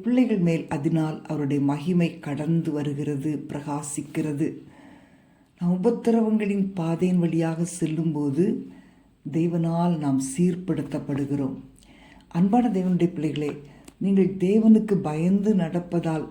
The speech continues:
வாழ்க்கையில் கடினமான பாதையின் வழியாக கடந்து செல்கிறீர்களா?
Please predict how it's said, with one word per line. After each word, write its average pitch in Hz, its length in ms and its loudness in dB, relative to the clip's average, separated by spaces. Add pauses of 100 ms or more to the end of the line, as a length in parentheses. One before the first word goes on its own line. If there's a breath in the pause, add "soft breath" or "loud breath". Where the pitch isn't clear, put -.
வாழ்க்கையில் 156 720 -4
கடினமான 190 760 2
பாதையின் 165 580 -2
வழியாக 147 640 -6 (460 loud breath)
கடந்து 175 440 0
செல்கிறீர்களா? 170 640 0